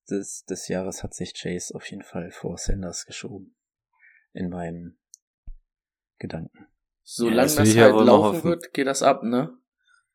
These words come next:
Speaker 2: Ich weiß halt nicht, ob der das Workload handeln kann oder inwiefern das dann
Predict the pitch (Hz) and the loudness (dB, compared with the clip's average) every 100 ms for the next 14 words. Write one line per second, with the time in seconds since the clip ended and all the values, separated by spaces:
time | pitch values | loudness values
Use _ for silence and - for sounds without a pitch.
0 | _ _ - 123 123 131 123 123 127 - | _ _ -4 4 4 4 2 2 -2 2
1 | 123 123 123 123 123 - 123 123 120 107 | 2 2 0 -4 -6 0 2 4 0 -2
2 | 127 113 113 - 120 123 - - 117 113 | -4 -4 -6 -6 -10 -10 -12 -2 0 0
3 | - 123 120 - 120 113 120 - 123 | -2 -2 -2 -2 -2 -2 -2 0 -2